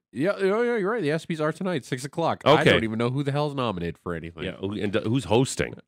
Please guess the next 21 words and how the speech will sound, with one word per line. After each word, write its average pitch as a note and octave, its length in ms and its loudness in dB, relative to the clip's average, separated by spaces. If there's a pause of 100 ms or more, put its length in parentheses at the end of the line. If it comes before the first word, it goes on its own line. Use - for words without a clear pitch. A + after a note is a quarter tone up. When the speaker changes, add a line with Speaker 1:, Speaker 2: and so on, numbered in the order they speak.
Speaker 1:
Uh, F2 320 -4
good F#2 180 -10
question. G#2 440 -8
Twenty F2 240 -10
twenty-three F#2 340 -12
host. F2+ 300 -10
It, A2 160 -6
it B2+ 160 -2
doesn't D#3+ 180 0
even F#3 140 0
say B2+ 340 0
a A2+ 100 2
host. F#2 520 -4 (400)
<laughs> - 420 -12
Speaker 2:
Is B2 180 6
it, B2 240 4
uh, A2 640 8
is A#2+ 160 4
it G2 100 0
Dierks B2+ 300 2
Bentley? D3 460 4